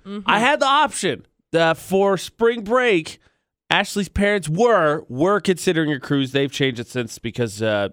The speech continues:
Speaker 2: I think financially and the coronavirus and all, they're just like, "Yeah, it's not worth it."
Speaker 1: Yeah, right.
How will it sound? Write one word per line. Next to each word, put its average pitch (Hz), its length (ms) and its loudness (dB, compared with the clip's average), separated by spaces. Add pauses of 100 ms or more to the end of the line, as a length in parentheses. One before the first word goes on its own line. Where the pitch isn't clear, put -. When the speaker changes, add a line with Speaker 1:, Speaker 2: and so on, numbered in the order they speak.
(140)
Speaker 2:
I 117 60 -12
think 123 200 -10
financially 131 600 -4
and 110 80 -4
the 104 40 -8
coronavirus 117 520 -2
and - 100 -10
all, 117 80 0
they're 117 100 0
just 107 140 -10
like, 123 120 -4
"Yeah, 156 140 4
it's 135 120 -4
not 113 120 0
worth 90 180 -6
it." 92 60 -10
Speaker 1:
Yeah, - 60 -8 (160)
right. 170 180 -8